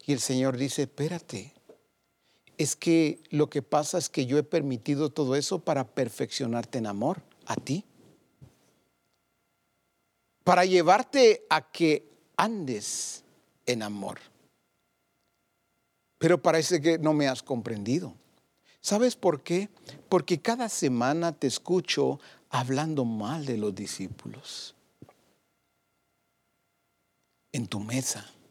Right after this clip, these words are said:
en tu vehículo, en tu cama, en tu trabajo, en la re-, cuando te reúnes con otro hermano o hermana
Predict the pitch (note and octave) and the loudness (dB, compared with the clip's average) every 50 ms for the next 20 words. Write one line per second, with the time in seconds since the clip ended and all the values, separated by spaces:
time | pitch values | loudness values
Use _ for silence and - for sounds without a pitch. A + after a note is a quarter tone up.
0 | _ _ _ _ _ _ _ _ _ _ _ _ _ _ _ _ _ _ _ _ | _ _ _ _ _ _ _ _ _ _ _ _ _ _ _ _ _ _ _ _
1 | _ _ _ _ _ _ _ _ _ _ _ _ _ _ _ _ _ _ _ _ | _ _ _ _ _ _ _ _ _ _ _ _ _ _ _ _ _ _ _ _
2 | _ _ _ _ _ _ _ _ _ _ _ _ _ _ _ _ _ _ _ _ | _ _ _ _ _ _ _ _ _ _ _ _ _ _ _ _ _ _ _ _
3 | - B2+ B2+ A#2 C#3+ C3 A#2 G#2+ A#2 C#3+ D#3 C#3+ - C#3 B2+ A#2 G#2+ A2+ A#2+ - | -6 -6 -4 -2 -2 0 0 2 2 2 0 0 -2 -4 -4 -4 -6 -8 -14 -20
4 | - - _ _ _ _ _ _ _ _ _ _ _ _ _ _ _ _ _ _ | -20 -20 _ _ _ _ _ _ _ _ _ _ _ _ _ _ _ _ _ _
5 | _ _ _ _ _ _ _ _ _ _ - C3+ A#2+ A2+ C3+ A#2+ - - C#3+ C#3 | _ _ _ _ _ _ _ _ _ _ -8 -8 -6 -6 -6 -8 -4 -2 -2 -2
6 | C3 A#2+ A#2 A2 G#2 - _ _ _ _ _ _ _ _ _ _ _ _ _ _ | -2 -2 -6 -10 -14 -18 _ _ _ _ _ _ _ _ _ _ _ _ _ _
7 | _ _ _ _ _ _ _ _ _ _ _ _ _ _ _ _ _ _ _ _ | _ _ _ _ _ _ _ _ _ _ _ _ _ _ _ _ _ _ _ _
8 | _ _ _ _ _ _ _ _ _ _ _ _ _ _ _ _ _ _ _ _ | _ _ _ _ _ _ _ _ _ _ _ _ _ _ _ _ _ _ _ _
9 | _ _ _ _ _ E3 D#3+ D3+ B2+ - - D3 C#3 C3+ C3 C3 B2+ B2 B2 A#2+ | _ _ _ _ _ 0 0 0 -2 -2 0 0 2 2 2 2 2 2 0 0
10 | A#2+ A#2 A2+ - A#2 G#2+ G2 A2+ C3 D#3 D3 - - - B2+ B2 A#2+ A#2+ A#2 A#2 | -2 -4 -4 -6 -6 -4 -4 -2 -2 -2 -2 -4 -6 -6 -4 -2 -2 -2 -4 -6
11 | A2+ - - C3+ A#2+ A2 A#2+ A#2+ B2 - - B2+ A#2+ A#2 G#2+ A#2 - A#2+ A#2+ C3+ | -8 -6 -6 -6 -4 -4 -4 -6 -6 -4 -2 -2 -2 -2 -4 -6 -4 -2 0 0
12 | D#3 D#3 C#3+ - - - A#2+ A2+ A#2+ D3 C#3+ - B2+ A#2+ G#2 G#2 A2+ C3 C#3+ D3 | 0 0 -2 -4 -4 -6 -4 -2 -2 -2 -2 -2 -4 -4 -4 -2 -2 -2 -2 -2
13 | C#3+ B2+ A#2 A2 G#2+ A2+ C3+ D3 D3+ D3 C3 B2+ | -2 -2 -4 -4 -4 -2 0 0 0 -2 -4 -8